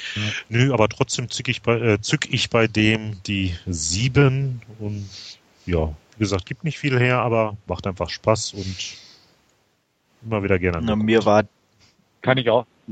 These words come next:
Speaker 3: Ne, mach,
Speaker 1: Ja?
Speaker 3: Stefan.
Speaker 1: Ah, okay. Ähm, ich fasse mich auch kurz. Ähm, ich habe auch eine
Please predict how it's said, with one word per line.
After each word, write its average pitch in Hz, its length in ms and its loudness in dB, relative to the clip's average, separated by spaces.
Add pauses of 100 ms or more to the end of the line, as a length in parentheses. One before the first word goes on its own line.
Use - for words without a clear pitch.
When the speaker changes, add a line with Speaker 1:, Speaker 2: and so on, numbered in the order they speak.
Speaker 3:
Ne, 151 120 4
mach, 139 160 4
Speaker 1:
Ja? - 60 -10
Speaker 3:
Stefan. - 360 -2 (1600)
Speaker 1:
Ah, 226 180 2
okay. 139 280 2 (420)
Ähm, 139 380 2
ich 143 140 -2
fasse 143 180 2
mich 139 80 4
auch 127 160 2
kurz. 202 260 2 (160)
Ähm, 151 360 2 (140)
ich 139 100 0
habe 180 120 6
auch 180 120 4
eine 170 260 4